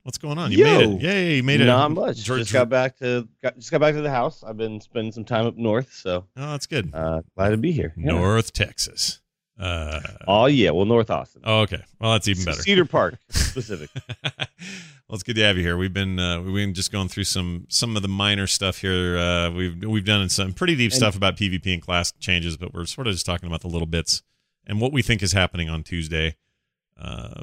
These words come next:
Speaker 1: for the
Speaker 2: And,
Speaker 1: pre-patch.
Speaker 2: uh, I was, I was saying how you have been my inspiration, Dills, for getting back into wow, and, uh, I'm basically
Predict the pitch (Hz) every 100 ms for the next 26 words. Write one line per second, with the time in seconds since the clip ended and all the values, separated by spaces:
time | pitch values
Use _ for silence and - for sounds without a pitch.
0 | - - 92 117 113 123 120 120 135 131
1 | 127 - 139 135 131 147 139 127 104 127
2 | 120 117 110 117 131 131 123 113 123 120
3 | 117 117 - 117 120 117 123 101 107 104
4 | 95 98 - - 117 107 101 101 117 120
5 | 113 113 110 120 104 113 113 110 104 98
6 | 101 110 104 101 98 98 113 98 95 98
7 | 101 117 104 104 107 101 113 - 104 101